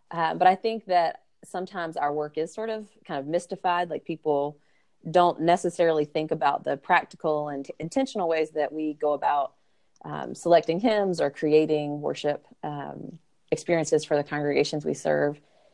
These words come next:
And I think, I think it's helpful for both pastors and, and congregations to sort of be in conversation about that,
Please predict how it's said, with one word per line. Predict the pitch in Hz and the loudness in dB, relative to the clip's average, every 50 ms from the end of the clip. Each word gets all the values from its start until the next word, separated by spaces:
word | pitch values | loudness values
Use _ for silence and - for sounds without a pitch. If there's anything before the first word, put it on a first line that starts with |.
| _ _ _ _ _ - _ | _ _ _ _ _ -6 _
And | - 185 185 180 | 6 6 8 8
I | 180 202 | 8 6
think, | 190 - 233 226 220 208 - - _ _ _ _ - _ _ _ _ _ | 4 2 2 2 2 -2 -6 -10 _ _ _ _ -20 _ _ _ _ _
I | 175 196 | 2 4
think | 214 233 208 | 4 4 4
it's | 156 - - | 2 0 -2
helpful | - - 214 220 196 - - 180 170 160 | -2 0 0 0 0 -2 -2 -2 -2 -2
for | - - 160 | -2 -4 -4
both | 156 165 165 165 165 | -2 0 -2 -2 -2
pastors | - - 160 170 170 - - 160 151 151 151 - - | -4 -4 -4 -4 -4 -6 -6 -4 -4 -4 -6 -8 -10
and, | 151 151 151 151 147 147 147 147 147 147 - _ _ _ _ _ _ _ _ _ _ _ _ | -10 -8 -8 -8 -8 -8 -8 -8 -8 -10 -12 _ _ _ _ _ _ _ _ _ _ _ _
and | 165 175 175 170 | 2 2 2 2
congregations | - 170 170 165 160 151 - - 185 214 - 196 180 - | 0 0 2 2 2 2 4 2 2 2 0 -4 -4 -4
to | - 151 | -4 -4
sort | - 170 156 151 | 0 2 2 2
of | 147 147 | 2 0
be | 147 160 160 156 135 | 0 0 0 0 0
in | 147 143 | -2 -6
conversation | - 156 147 143 147 - - 139 143 - - 147 | -4 -4 -4 -4 -4 -2 -2 -2 -2 -2 -8 -8
about | 139 - 65 - - | -2 0 0 0 2
that, | - - 58 58 62 - - | 2 0 2 0 -2 -4 -6